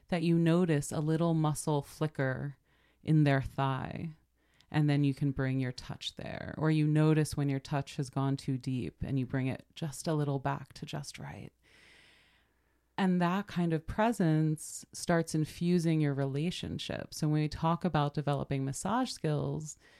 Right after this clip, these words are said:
you also develop these presence skills. And I don't know how many thousands of times we've been driving in the car, Charlotte,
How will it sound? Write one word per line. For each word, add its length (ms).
you 180
also 300
develop 420
these 200
presence 580
skills. 460
And 100
I 80
don't 120
know 100
how 280
many 200
thousands 500
of 100
times 480
we've 180
been 160
driving 460
in 100
the 80
car, 360
Charlotte, 600